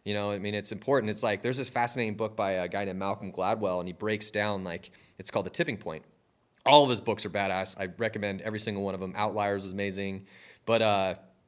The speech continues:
but The Tipping Point is really good, and, and because it's, it talks about how certain things get to a tipping point, and then, you know, how they become something that's like an underground sport, and then all of a sudden, how does it become huge? And it goes through a,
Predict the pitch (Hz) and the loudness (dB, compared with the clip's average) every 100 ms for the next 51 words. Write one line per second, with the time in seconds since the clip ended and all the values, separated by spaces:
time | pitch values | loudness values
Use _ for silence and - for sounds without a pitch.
0 | _ _ - 120 104 - 156 147 - 117 | _ _ -8 -6 -4 0 2 2 -2 -2
1 | 104 95 95 110 98 95 110 101 95 95 | -2 -6 -4 -2 -2 0 2 2 -2 -6
2 | 104 98 95 101 110 113 98 - - 104 | -8 -8 -10 -10 -8 -6 -6 -8 -10 -10
3 | - 120 113 107 107 107 120 110 107 113 | -6 -4 -4 -2 -2 0 0 0 0 -4
4 | 101 - 123 110 104 104 - 95 92 - | -4 -4 -2 -2 -4 -6 -4 -4 -6 -10
5 | - - 95 - 131 110 117 107 101 101 | -20 -10 -6 -2 -2 -2 -4 -4 -2 -4
6 | 101 98 92 92 - _ 104 98 113 110 | -4 -4 -6 -12 -20 _ -6 -2 0 0
7 | 107 - 107 101 95 95 117 107 104 98 | -2 -4 -2 -2 -4 -4 -4 -4 -4 -4
8 | 101 92 107 110 117 107 101 92 - 101 | -4 -4 -4 -2 -2 -2 -4 -6 -4 -4
9 | 98 98 95 98 95 - 92 98 95 87 | -4 -6 -4 -4 -4 -4 -4 -6 -8 -10
10 | 92 98 90 82 98 62 - - - - | -10 -8 -8 -8 -10 -10 -12 -16 -20 -20
11 | - 101 101 113 107 - 110 101 92 - | -6 -4 0 0 0 -2 -2 0 -2 -8
12 | - 104 | -10 -10